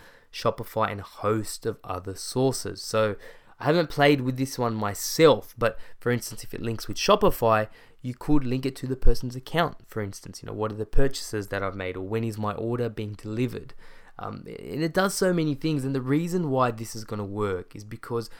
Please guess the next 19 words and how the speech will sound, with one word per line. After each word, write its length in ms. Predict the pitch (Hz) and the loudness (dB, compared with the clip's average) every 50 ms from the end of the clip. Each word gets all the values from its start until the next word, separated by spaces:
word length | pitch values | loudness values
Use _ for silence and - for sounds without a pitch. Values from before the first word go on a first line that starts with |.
| - - - - | -18 -20 -14 -6
people 300 | - 131 143 143 - 156 | -4 -4 -4 -4 -4 -2
want 220 | 156 143 131 123 | -2 -2 -2 -4
the 60 | 120 | -8
path 420 | - - - - 101 101 101 101 - - - | -12 -12 -8 -4 -2 -2 -2 -2 -4 -10 -12
to 100 | - 107 | -10 -8
least 340 | 101 92 92 90 - - - | -8 -8 -10 -10 -12 -10 -10
resistance. 540 | 98 92 101 110 107 - - 98 95 95 | -10 -8 -8 -8 -8 -8 -10 -10 -12 -10
They 120 | - 101 104 | -6 -6 -4
want 200 | 113 135 147 147 | -2 -2 -2 -2
their 100 | 160 - | -4 -6
questions 440 | - - 117 - - - 104 - - _ - | -6 -8 -10 -10 -10 -10 -12 -14 -16 _ -12
answered. 520 | 110 107 107 107 104 - - 101 - - - - - - - - - - - | -10 -8 -8 -8 -8 -8 -12 -12 -14 -16 -20 -20 -20 -20 -20 -20 -20 -12 -6
When 180 | - 117 123 | -4 -2 0
live 260 | 127 139 139 139 131 - | 4 6 6 6 4 4
chat 280 | - 165 190 - - | 2 2 2 2 2
first 220 | - - - - - | 0 0 0 0 -2
came 200 | 117 107 104 98 | -4 -4 -4 -4
out, 180 | 95 98 - | -6 -8 -8
people 260 | - 110 104 - 117 | -8 -8 -6 -6 -8